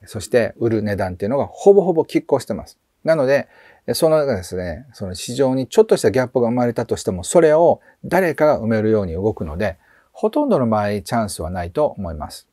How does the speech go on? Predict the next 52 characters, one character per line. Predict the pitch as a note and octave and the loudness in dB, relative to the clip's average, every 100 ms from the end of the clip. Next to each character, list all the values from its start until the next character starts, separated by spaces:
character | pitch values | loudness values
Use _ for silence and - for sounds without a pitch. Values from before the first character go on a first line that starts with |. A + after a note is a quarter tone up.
| _ - | _ -6
唯 | C3 A3 | 0 0
一 | - | 2
あ | E3+ | 0
る | D#3+ | 0
と | C#3 | -6
し | |
た | - | 2
ら、 | D#3 G#3 - | 4 4 -2
そ | - A#2+ | -2 -2
う | |
や | G#2+ | -2
っ | |
て | - A2 | -6 -8
知 | - | -4
り | C3+ | -4
合 | A2+ | -2
い | A#2 | -4
か | - | 0
ら | A2+ | 0
話 | F#2 - G#2 - | 0 -4 -4 -6
が | E2 | -6
回 | F#2 F2 | -4 -4
っ | |
て | D#2+ E2 | -6 -12
き | - | -10
た。 | - - _ _ A#2+ | -12 -12 _ _ 2
ど | C3+ | 4
う | A#2 | 4
し | |
て | - | 0
も | A2 F2+ | -4 -4
売 | |
り | F#2+ F2+ | -8 -4
た | F#2 | -6
い。 | E2+ _ _ _ | -6 _ _ _
五 | B2 | -2
分 | A#2 A#2 | 0 0
の | A2+ | -2
一 | G#2+ | -2
で | F#2+ | -6
も | F2+ | -6
い | F2+ | -6
い | |
か | G2 | -4
ら | F#2 E2+ | -4 -4
売 | F#2+ | -6
り | |
抜 | F2 | -10
け | E2+ F2 | -12 -6
た | F#2+ | -4
い。 | E2+ - _ | -4 -10 _
え | F2+ F2 E2+ | -12 -12 -12